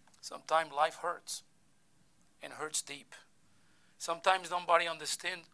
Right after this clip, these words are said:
us, just you. Sometimes you're the only one that can listen to our cries and our pain and understand the sorrow of our hearts. Thank you, Lord, for never,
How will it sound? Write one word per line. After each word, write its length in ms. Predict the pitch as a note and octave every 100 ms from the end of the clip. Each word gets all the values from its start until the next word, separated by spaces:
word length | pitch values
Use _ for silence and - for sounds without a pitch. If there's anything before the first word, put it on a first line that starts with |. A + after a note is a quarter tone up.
| -
us, 520 | E3 D3+ - - - -
just 320 | C#3+ - -
you. 140 | D3+ A2 _ _ - - _ _ _ _ _ _
Sometimes 520 | - F3+ F3 F#3+ G3
you're 100 | F#3
the 140 | F3 F3
only 180 | F3+ E3+
one 360 | D#3 E3+ C#3
that 180 | C#3 C#3
can 140 | D3+ C3+
listen 240 | C#3+ - C#3
to 120 | - C#3
our 140 | C#3
cries 680 | - D3 B2+ G#2+ G#2 - - _ - - _ _ _
and 140 | -
our 120 | C3+ C#3
pain 340 | - D#3+ C3 - _ _ _ _ _ _ _ - _
and 120 | D#3
understand 480 | D#3+ E3+ D3+ - D#3+
the 40 |
sorrow 540 | D3+ - F3 D#3 C3+ C3+
of 120 | C3
our 160 | B2+ B2
hearts. 500 | - D3 A#2+ - - - _ _ _ - _ _ - _ - - _ _ -
Thank 220 | F#3+ F#3
you, 80 | C#3+ B2+
Lord, 280 | C3+ C#3+ - _ _ _ _ _ _ _ _ _ _ _
for 140 | - D3
never, 260 | D3+ D#3